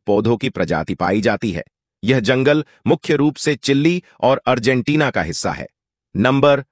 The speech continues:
फ़ाइव, टोंगास फॉरेस्ट। आपको यह जानकर हैरानी होगी कि यह जंगल अड़सठ हजार वर्ग किलोमीटर में फैला हुआ है,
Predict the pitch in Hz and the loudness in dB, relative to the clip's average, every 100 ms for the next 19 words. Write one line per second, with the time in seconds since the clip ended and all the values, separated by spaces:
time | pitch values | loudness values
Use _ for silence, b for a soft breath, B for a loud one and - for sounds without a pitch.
0 | _ - 127 135 127 - 131 135 139 - | _ -4 0 0 -2 0 2 2 0 0
1 | 110 92 65 - - _ _ _ _ 117 | -2 -2 -2 -10 -14 _ _ _ _ -2
2 | 139 165 147 147 127 131 135 139 107 120 | 0 0 2 2 2 0 0 0 2 2
3 | 127 160 135 123 151 165 b - 131 135 | 2 2 2 2 0 -4 b -4 0 0
4 | 127 113 131 139 151 147 _ _ 117 120 | 2 0 2 2 2 -2 _ _ -2 0
5 | - 170 120 110 139 147 113 131 123 - | 0 -2 0 0 2 0 0 0 -2 -2
6 | 117 117 120 135 123 110 104 110 101 107 | 2 2 2 0 0 -2 0 0 2 0
7 | 104 113 | 0 -4